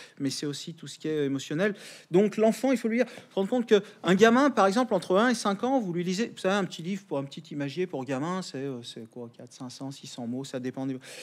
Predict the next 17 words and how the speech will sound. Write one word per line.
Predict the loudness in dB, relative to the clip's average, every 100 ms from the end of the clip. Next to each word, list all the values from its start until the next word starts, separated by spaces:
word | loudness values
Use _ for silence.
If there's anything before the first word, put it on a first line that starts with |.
| -18 -18 -20 _
des | -4
bouquins. | -2 0 2
Donc | 2
si | 2
vous, | 4
entre | 4 8 8
un | 6
et |
cinq | 4 -2 0
ans, | -2
tous | -2 -2
les | -2
jours, | 2 0
vous | 0 -4
lui | -6
lisez, | -8 -2 0 2
euh, | 0 -2